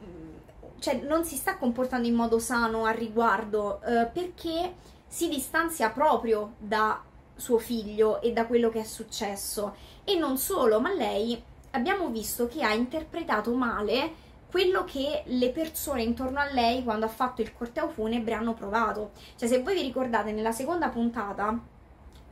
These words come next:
tutti le dicevano che erano con lei, che la capivano, che la sostenevano, proprio perché aveva perso questo bambino. Invece lei adesso vi dice, ci dice: "No, perché, mm, cioè, loro sicuramente pensavano che io non avevo il diritto di piangere".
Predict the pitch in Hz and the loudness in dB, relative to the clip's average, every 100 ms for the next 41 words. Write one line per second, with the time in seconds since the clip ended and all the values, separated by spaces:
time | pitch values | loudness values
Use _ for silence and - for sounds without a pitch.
0 | - 330 - - 262 226 - - - 226 | -4 -4 -4 -6 -2 0 -2 -16 2 2
1 | 226 226 254 247 226 226 220 226 247 226 | 4 2 2 4 4 4 0 -2 6 6
2 | 226 247 240 240 233 233 233 208 220 214 | 6 2 2 2 4 4 2 2 2 2
3 | 214 233 254 247 247 233 226 240 226 220 | 2 2 2 2 2 -4 -2 2 4 2
4 | 208 214 233 247 254 - - 254 214 240 | 0 -2 -2 -2 -4 -4 -2 0 0 -2
5 | 220 214 214 214 - - - 262 247 247 | 0 0 0 -4 -8 -8 2 2 2 -2
6 | 247 226 240 247 233 233 233 226 240 254 | 0 0 0 0 0 0 -2 -2 0 0
7 | 403 622 349 349 285 233 - 294 381 262 | 2 2 2 2 2 2 -2 -6 -4 -2
8 | 240 233 - 339 269 233 302 339 - - | -4 -4 -4 -2 0 0 0 0 -2 -16
9 | - 320 339 - 254 254 - 269 254 247 | -12 4 4 4 0 0 -2 6 6 6
10 | 240 240 240 233 233 226 220 - 233 233 | 2 2 0 0 0 -2 -4 -6 2 4
11 | 233 285 254 247 220 277 254 254 240 214 | 4 2 0 0 0 0 0 -2 -2 -2
12 | 214 214 208 214 254 254 208 214 214 196 | -2 -2 -2 0 0 0 0 0 0 -2
13 | 208 - 214 202 208 196 214 202 202 208 | -6 -6 -10 -8 -6 -6 -6 -6 -4 -4
14 | - - - | -6 -16 -20